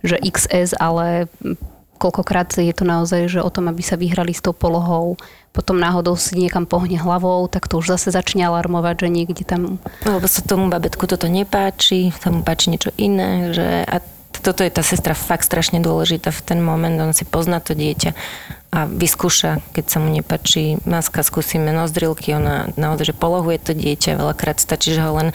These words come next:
Speaker 2: otočí inak a už sa mu to páči, že už nemá poklesy saturácie, že je stabilizovanejšie a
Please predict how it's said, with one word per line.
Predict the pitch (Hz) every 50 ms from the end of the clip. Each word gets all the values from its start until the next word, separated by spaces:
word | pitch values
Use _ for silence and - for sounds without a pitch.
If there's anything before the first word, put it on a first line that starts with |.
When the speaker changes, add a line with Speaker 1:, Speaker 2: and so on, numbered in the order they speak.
| - - - - -
Speaker 2:
otočí | - 180 - 185 - - 160 -
inak | - 165 175 185 190 180 - - - - - - -
a | - 139 -
už | - - 156 - - - - - - - -
sa | - - - 165
mu | 156
to | 156 - 170
páči, | - - 156 156 - - - - 151 147
že | 147
už | 143 -
nemá | 170 165 170 170 165
poklesy | - - - 151 147 - - 156
saturácie, | - 151 143 - 151 147 147 156 - - - 151
že | 151 - 156 151 - - - - - - - -
je | -
stabilizovanejšie | - - - 156 147 147 147 151 147 151 156 143 147 143 147 151 151 151 - - 160 151 143
a | 143 143 - -